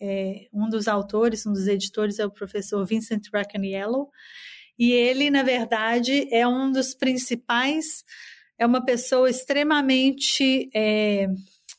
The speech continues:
vocal, uma pessoa extremamente ativa, né, um cientista extremamente ativo nessa, é,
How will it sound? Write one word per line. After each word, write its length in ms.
vocal, 800
uma 220
pessoa 320
extremamente 600
ativa, 760
né, 140
um 60
cientista 680
extremamente 680
ativo 500
nessa, 580
é, 420